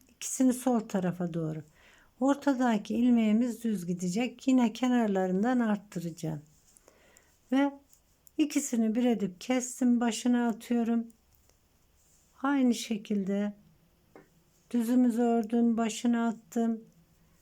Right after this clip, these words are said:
İki ilmeği bir edip kesiyorum. Başına atıyorum. İki ilmeği bir edip tekrar kesiyorum.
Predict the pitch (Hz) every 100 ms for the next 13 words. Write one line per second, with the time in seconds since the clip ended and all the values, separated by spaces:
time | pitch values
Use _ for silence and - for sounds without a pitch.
0 | _ _ _ _ _ _ _ 214 - 277
1 | 240 220 214 208 202 220 226 220 - -
2 | 220 220 - 233 226 226 220 - _ _
3 | - 220 214 233 233 220 214 220 220 220
4 | 226 - - _ - 233 220 226 226 220
5 | 214 226 214 220 214 - _ _ _ _
6 | _ _ _ _ _ - 196 185 220 220
7 | 208 220 208 - 220 220 214 214